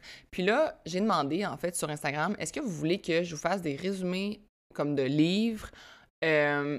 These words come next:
mais je trouvais que c'était comme poche de juste vous résumer un livre. Donc, ce que je vais faire, c'est que je veux vous partager justement comme un peu, euh, ce qui est dans le livre que j'ai lu,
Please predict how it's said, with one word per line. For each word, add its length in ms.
mais 260
je 120
trouvais 240
que 80
c'était 180
comme 300
poche 300
de 120
juste 480
vous 200
résumer 340
un 100
livre. 300
Donc, 440
ce 100
que 100
je 80
vais 100
faire, 360
c'est 160
que 240
je 200
veux 220
vous 160
partager 480
justement 400
comme 300
un 160
peu, 400
euh, 600
ce 160
qui 100
est 40
dans 260
le 80
livre 240
que 80
j'ai 160
lu, 200